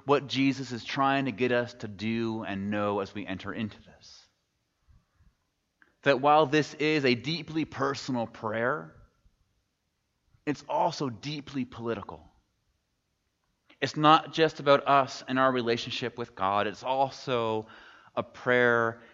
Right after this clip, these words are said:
about our world. From the beginning all the way to the end, it's a prayer that invites us to join in on what God is doing in this world, bringing back everyone into the home, making this world more like the one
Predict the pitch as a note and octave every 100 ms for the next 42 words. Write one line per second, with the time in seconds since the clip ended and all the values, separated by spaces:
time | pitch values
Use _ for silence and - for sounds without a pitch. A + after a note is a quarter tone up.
0 | _ _ - A#2+ B2 A#2+ A2+ A2+ F#2+ C#3+
1 | - - - _ _ _ _ _ _ _
2 | _ _ C#3 B2+ A#2 D3 E3 D#3 - F3
3 | G#3 G#3+ G3 F3 F3+ E3+ - D#3 C3+ A#2
4 | C#3+ C#3+ C#3 B2+ C3+ - D3+ C#3+ D3 B2+
5 | A#2 C3 C#3 C3 C#3 - A#2 C3+ C#3 C#3
6 | C#3 C#3 - - C#3 C3+ C3 B2+ A2+ A#2
7 | A2+ G2+ A#2 B2 B2+ B2 A#2 A#2+ B2 A#2
8 | - F#2 F#2+ F2 G2+ _ _ _ _ _
9 | - C3 A#2+ G#2+ B2+ C3+ - C#3 E3+ D3+
10 | D#3 C#3+ C3+ C3+ C3 C3 C3 A#2+ - A2
11 | G#2 G2+ G#2 - _ _ - A#2+ B2+ B2+
12 | A#2+ B2+ C3+ D3 - - A#2 A#2+ A#2 A2
13 | B2+ C3+ C3+ C3 C3 C3 A2 G#2 G2+ G2